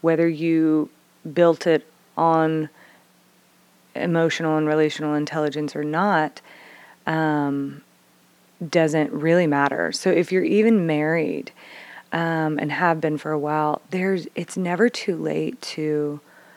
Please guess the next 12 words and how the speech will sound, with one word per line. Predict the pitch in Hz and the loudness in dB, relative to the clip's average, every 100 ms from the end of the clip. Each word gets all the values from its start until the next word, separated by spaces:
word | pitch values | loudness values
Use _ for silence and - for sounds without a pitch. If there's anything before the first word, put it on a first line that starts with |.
| - _ _ _ _ _ _ - | -20 _ _ _ _ _ _ -4
adjust | 175 147 160 151 - | -2 0 0 -2 -6
the | |
foundation | 156 156 156 151 156 - 170 170 202 196 - | -6 -4 -2 -2 -4 -4 -8 -6 -6 -8 -6
or | 160 151 147 147 - | -2 -2 -4 -6 -6
add | 156 156 156 156 151 151 - | -6 -4 -2 -2 -4 -8 -12
support, | - - 156 - 160 156 175 349 - - - _ _ _ _ _ _ _ _ - | -18 -12 -12 -6 -4 -2 -2 -4 -8 -16 -20 _ _ _ _ _ _ _ _ -16
support | - 151 - 170 - | -16 -14 -8 -6 -6
pillars, | - 165 165 170 165 165 156 - | -6 -2 0 2 0 -2 -6 -8
or | 160 156 151 | -6 -4 -6
transfer, | - - 170 165 - - 156 147 143 - - _ _ _ _ _ | -8 -8 -6 -6 -8 -6 -4 -2 -4 -8 -12 _ _ _ _ _
you | 165 | -6
know | 156 151 151 151 | -4 -2 -2 -4